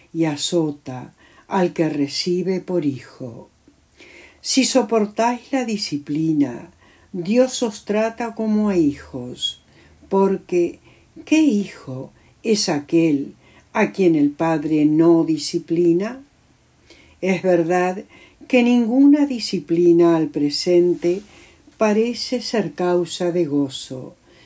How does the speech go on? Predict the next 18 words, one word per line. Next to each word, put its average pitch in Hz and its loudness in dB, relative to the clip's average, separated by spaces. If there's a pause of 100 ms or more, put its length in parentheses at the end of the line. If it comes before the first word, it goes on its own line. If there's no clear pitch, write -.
(120)
sino 196 2
de 190 2
tristeza, 139 -6 (760)
pero 180 4
después 160 -4
da 165 0
fruto, 180 -8 (440)
apacible 185 -2
de 160 -2
justicia 180 -8 (380)
a 180 -2
los 170 2
que 143 0
en 147 4
ella 156 0 (400)
han 185 2
sido 185 -2
ejercitados. 147 -8